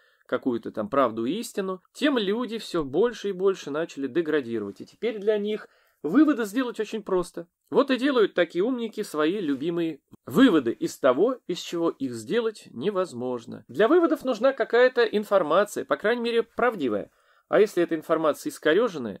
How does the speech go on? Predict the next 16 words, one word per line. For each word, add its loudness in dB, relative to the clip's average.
и 2
основана 2
не -2
на 2
том, 2
что 4
я 2
говорил, -2
а 2
основана 0
на 0
том, -2
что -6
вы -2
хотели -4
слышать, -4